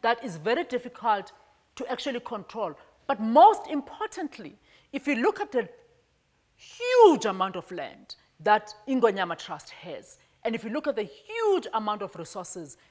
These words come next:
that Ingonyama Trust have, you realize that the monster is not just a monster that benefits the elite that goes with King Zwelithini. It is a monster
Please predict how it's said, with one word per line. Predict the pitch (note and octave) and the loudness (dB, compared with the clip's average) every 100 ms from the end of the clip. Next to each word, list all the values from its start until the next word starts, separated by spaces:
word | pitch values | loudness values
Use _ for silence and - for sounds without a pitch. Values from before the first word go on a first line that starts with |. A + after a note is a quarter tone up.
| - | -6
that | G3 | -4
Ingonyama | B3+ A3 F#3 F3 F3+ | -4 -4 -4 -4 -6
Trust | - F3+ D#3+ | -8 -10 -10
have, | - D#3+ D3 _ _ | -12 -12 -12 _ _
you | A#3+ | -8
realize | G#3 C4 D#4 B3 F#3 E3 D#3 - _ _ - | -2 4 6 6 0 0 -4 -12 _ _ -6
that | F#3+ F#3 - - _ _ _ _ _ _ _ _ F3+ | -2 -2 -4 -20 _ _ _ _ _ _ _ _ -4
the | A#3 | -2
monster | A#3 C#4+ F4 - - A3+ F#3+ - _ _ | 2 2 2 -2 -6 -6 -8 -16 _ _
is | A#3+ E3+ | -8 2
not | D#4+ - | 2 2
just | C4+ - | -2 -2
a | |
monster | A3 G#3+ A3 | -4 -6 -8
that | F3+ F3+ - | -8 -10 -6
benefits | G3+ A#3+ - A3 G3 - - _ F3 | -6 -6 -10 -16 -18 -20 -20 _ -14
the | - | -12
elite | G3+ F#3+ C4 C4+ - | -10 -8 -8 -8 -8
that | F#3+ - | -8 -6
goes | F#3 G3 | -6 -6
with | E3+ - - | -12 -18 -16
King | - | -14
Zwelithini. | F#3 D#3 E3 - E3 C#3+ _ _ - | -12 -12 -12 -14 -18 -20 _ _ -14
It | G#3 | -10
is | F#3 | -8
a | F3+ | -8
monster | F#3 B3+ C#4 - C4 | -6 -4 -6 -4 -4